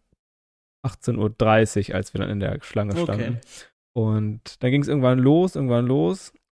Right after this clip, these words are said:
Speaker 1: Und dann waren wir irgendwann in dem Moment, wo wir dann die Arena gesehen haben und dann die Menschenmengen, die davor standen. Und die waren jetzt nicht lose, sondern die wurden halt von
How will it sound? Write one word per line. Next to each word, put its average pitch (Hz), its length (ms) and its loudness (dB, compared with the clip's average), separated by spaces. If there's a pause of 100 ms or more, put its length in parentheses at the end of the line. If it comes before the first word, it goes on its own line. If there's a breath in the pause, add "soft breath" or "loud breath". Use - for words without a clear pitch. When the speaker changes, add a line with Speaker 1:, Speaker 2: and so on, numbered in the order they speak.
(180)
Speaker 1:
Und 127 280 0
dann 120 440 2
waren 127 200 6
wir 135 80 4
irgendwann 139 300 2
in 123 40 0
dem 123 100 2
Moment, 123 300 2
wo 131 140 4
wir 127 60 4
dann 117 120 2
die 113 100 0
Arena 147 400 2
gesehen 151 400 2
haben 151 140 -2
und 131 140 -2
dann 123 120 2
die 127 80 2
Menschenmengen, 123 600 0
die 110 80 -2
davor 98 360 0
standen. - 520 -8 (140)
Und 117 160 -6
die 107 320 0
waren 117 240 2
jetzt 113 220 0
nicht 104 260 -6
lose, 135 380 6
sondern 120 320 0
die 107 160 -2
wurden 107 240 0
halt 104 160 -4
von 98 400 -4